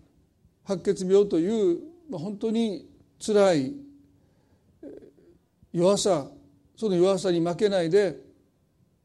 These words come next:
克服されたということは、まあ、本当に強い人だなとそんなふうに思いますけれども、ですから弱さを克服するということが決して間違っ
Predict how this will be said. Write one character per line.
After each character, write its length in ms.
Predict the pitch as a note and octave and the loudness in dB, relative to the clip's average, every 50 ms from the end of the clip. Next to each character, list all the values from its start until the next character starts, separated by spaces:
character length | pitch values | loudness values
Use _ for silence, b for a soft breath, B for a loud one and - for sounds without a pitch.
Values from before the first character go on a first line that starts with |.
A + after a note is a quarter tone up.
| _ _ _ _ _ _ _ _ _ _ _ _ _ _ _ _ _ _ _ _ _ _ _ _ | _ _ _ _ _ _ _ _ _ _ _ _ _ _ _ _ _ _ _ _ _ _ _ _
克 320 | _ - F#3+ - - F#3+ F3 | _ -6 -6 -4 -2 -4 -4
服 100 | F3+ - | -4 -2
さ 80 | G3 | -2
れ 100 | F3+ E3+ | -2 -2
た 140 | C3+ F3+ E3+ | 0 -2 -4
と 80 | - E3 | -2 -4
い 60 | D3+ | -4
う 40 | C3+ | -4
こ 120 | D#3 C#3+ | -4 -6
と 120 | C#3+ C#3 C#3+ | -6 -4 -4
は、 220 | D#3+ D#3 C#3 - - - - - _ _ _ _ _ _ _ _ _ _ _ _ _ _ _ _ _ _ _ _ _ _ _ _ _ _ _ _ _ _ b b b b b - | -4 -4 -4 -6 -10 -18 -20 -20 _ _ _ _ _ _ _ _ _ _ _ _ _ _ _ _ _ _ _ _ _ _ _ _ _ _ _ _ _ _ b b b b b 0
ま 80 | F3 | 0
あ、 20 | D#3+ | 2
本 140 | G3+ F3+ | 2 2
当 80 | G#3 G3+ | 0 0
に 60 | F3 | -2
強 260 | - - A#3+ C4 B3 | 0 2 4 4 4
い 20 | G3+ | 4
人 180 | - - G3+ | 2 2 2
だ 120 | F3+ F3+ F3+ | 2 2 0
な 180 | G3+ A3+ A#3+ | 0 -2 -2
と 460 | A#3 - - E3+ C3+ B2+ G3 A#3+ C4+ - _ _ _ _ _ _ _ _ _ _ _ _ _ _ _ _ _ _ _ _ _ _ _ - | 0 0 0 0 0 -2 -6 -14 -20 -20 _ _ _ _ _ _ _ _ _ _ _ _ _ _ _ _ _ _ _ _ _ _ _ -6
そ 100 | - F#3+ | -4 -4
ん 80 | F#3+ | -2
な 80 | G3 E3+ | 0 0
ふ 80 | F3+ | 0
う 80 | G#3+ G3+ | 0 0
に 60 | D#3+ | 0
思 160 | D#3+ D#3+ E3 | 0 0 0
い 60 | E3+ F3+ | -2 -2
ま 100 | F#3+ F#3 | -4 -8
す 80 | - | -6
け 60 | - | -4
れ 80 | E3 C#3+ | -4 -4
ど 80 | C#3+ C#3 | -4 -4
も、 240 | F3 F#3+ E3 - - - - - _ _ _ _ _ _ _ _ _ _ _ _ _ _ _ _ _ _ - | -4 -6 -6 -8 -10 -18 -20 -20 _ _ _ _ _ _ _ _ _ _ _ _ _ _ _ _ _ _ -8
で 80 | - G3+ | -6 -6
す 100 | - - | -2 0
か 120 | G3+ F#3 | 2 4
ら 280 | F#3 F3+ F3 E3 - - - - - - _ _ - _ _ _ _ _ _ _ _ - | 6 4 4 4 0 -4 -10 -18 -20 -20 _ _ -20 _ _ _ _ _ _ _ _ -4
弱 260 | B3+ A3+ B3+ C#4 C4+ | 4 8 8 8 8
さ 100 | C4+ C4 | 8 6
を 80 | A#3 F#3+ | 6 6
克 360 | - A#3+ C4 B3 D4 D4+ C#4+ | 4 0 -4 0 0 0 0
服 60 | - | 0
す 140 | - - C#4+ | -2 0 2
る 140 | D4+ D4+ B3 | 2 2 2
と 80 | D#4+ A3 | 2 0
い 20 | |
う 40 | F#3 | 0
こ 80 | F#3 | 0
と 100 | D#3+ F3+ | 0 0
が 100 | F3 E3 | 0 0
決 160 | - - G3 F#3 | 0 -2 -4 -4
し 100 | F3 - | -4 0
て 140 | - G#3 | 0 2
間 120 | E3+ F#3+ | 2 2
違 20 | |
っ 20 | A3 | -2